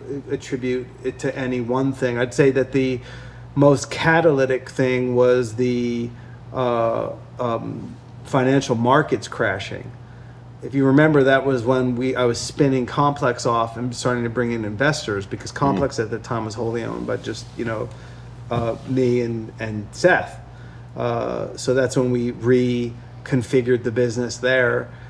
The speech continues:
Speaker 1: and we were landing the plane on what the future of Echo was gonna be.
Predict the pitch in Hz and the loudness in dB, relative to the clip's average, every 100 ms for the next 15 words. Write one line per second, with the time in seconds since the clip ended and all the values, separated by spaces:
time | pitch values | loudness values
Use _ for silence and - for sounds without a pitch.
0 | - - - 127 123 131 127 123 123 123 | -18 -14 -4 0 2 2 6 6 6 4
1 | 131 131 131 123 - 139 127 127 120 117 | 4 4 2 0 0 -2 0 0 0 0
2 | 127 120 - 131 120 123 117 117 123 120 | 0 -2 -4 -4 0 4 4 4 2 0
3 | 117 143 151 127 123 131 117 113 120 117 | 2 2 4 2 2 0 0 0 0 0